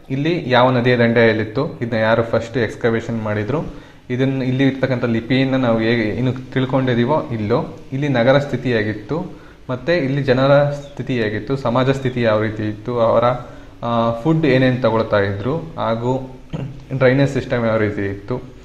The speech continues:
ಮತ್ತು ಅವ್ರ armaments ಏನೇನು wear ಮಾಡ್ತಾ ಇದ್ವು, ಆ, ವ್ಯವಹಾರ ಸ್ಥಿತಿ,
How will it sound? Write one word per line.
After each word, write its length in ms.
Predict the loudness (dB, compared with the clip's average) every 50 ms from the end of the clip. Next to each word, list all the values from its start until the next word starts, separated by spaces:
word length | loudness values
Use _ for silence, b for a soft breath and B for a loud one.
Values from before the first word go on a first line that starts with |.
| B B B B B B -6
ಮತ್ತು 560 | -6 -6 -2 0 2 2 2 2 0 -4 -10 -14 -12 -4 0
ಅವ್ರ 180 | 2 4 4
armaments 540 | 6 4 4 4 2 0 0 0 -2 -2 -2
ಏನೇನು 220 | -2 -2 -2 -2 0
wear 200 | 0 0 0 0
ಮಾಡ್ತಾ 320 | 0 -2 -2 0 0 0
ಇದ್ವು, 560 | 0 0 -2 -6 -6 -8 -10 -14 -16 -12 -8
ಆ, 160 | -6 -6 -4
ವ್ಯವಹಾರ 340 | 0 2 2 4 4 4 4
ಸ್ಥಿತಿ, 520 | 2 0 -2 -10 -10 -8 -6 -6 -6 -6